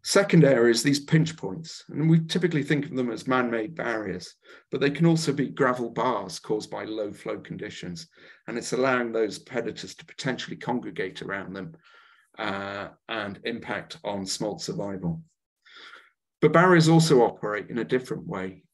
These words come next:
and, and that's if they slow fish up. Uh, even in the absence of predators, if you slow an animal up in its migration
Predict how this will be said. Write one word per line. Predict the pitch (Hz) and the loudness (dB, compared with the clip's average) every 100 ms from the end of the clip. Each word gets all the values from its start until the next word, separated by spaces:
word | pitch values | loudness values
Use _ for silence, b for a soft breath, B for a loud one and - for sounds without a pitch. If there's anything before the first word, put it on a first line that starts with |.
| _ _ | _ _
and, | 120 117 - | -6 -6 -4
and | 120 135 | 0 2
that's | 156 - | 2 2
if | 160 | 0
they | - | 2
slow | 127 - - 147 127 | 2 2 2 4 2
fish | - 127 - | 0 -6 -6
up. | 117 98 - _ _ _ _ _ _ _ - | -6 -6 -10 _ _ _ _ _ _ _ -6
Uh, | 117 151 | -4 0
even | 156 160 | 4 6
in | 139 | 6
the | 127 | 4
absence | 135 127 - 107 - - | 0 -2 -6 -8 -10 -12
of | 113 | -12
predators, | - 127 120 110 - 92 165 | -6 -4 -2 -4 -8 -10 -10
if | 135 | -10
you | 127 | -6
slow | - 156 156 139 | -4 0 2 2
an | |
animal | 139 127 120 113 117 | 0 -4 -4 -4 -4
up | 117 - b b | -6 -10 b b
in | 120 110 | -8 -6
its | - | -6
migration | 123 110 101 117 120 117 - 85 | -4 -4 -2 0 0 -2 -8 -12